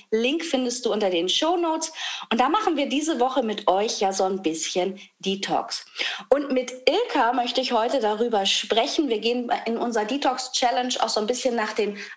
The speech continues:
ayurvedischen Prinzipien vor. Ayurveda, der Schwesterwissenschaft des Yoga. Und Ilka ist dafür Expertin. Und mit Ilka möchte ich mich einfach heute ein bisschen locker darüber unterhalten, was denn einfach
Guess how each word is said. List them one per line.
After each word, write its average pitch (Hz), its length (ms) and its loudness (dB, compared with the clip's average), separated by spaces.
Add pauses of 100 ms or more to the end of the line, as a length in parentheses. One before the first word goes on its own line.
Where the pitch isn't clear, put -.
ayurvedischen 269 800 0
Prinzipien 285 680 -2
vor. 262 480 0 (300)
Ayurveda, 233 520 0 (140)
der 202 500 2
Schwesterwissenschaft 214 1000 0
des 202 180 -2
Yoga. 269 420 2 (340)
Und 233 280 2
Ilka 349 220 4 (120)
ist - 180 -4
dafür 240 380 0 (120)
Expertin. 311 960 0
Und 247 180 -2
mit 240 200 -2
Ilka 277 240 2
möchte 240 240 -2
ich 214 80 -2
mich 220 240 -2
einfach 233 400 2
heute 208 320 0 (220)
ein 202 140 2
bisschen 202 360 0
locker 233 360 2
darüber 208 460 0
unterhalten, 202 720 0 (380)
was 190 360 2
denn 208 180 2
einfach 185 760 0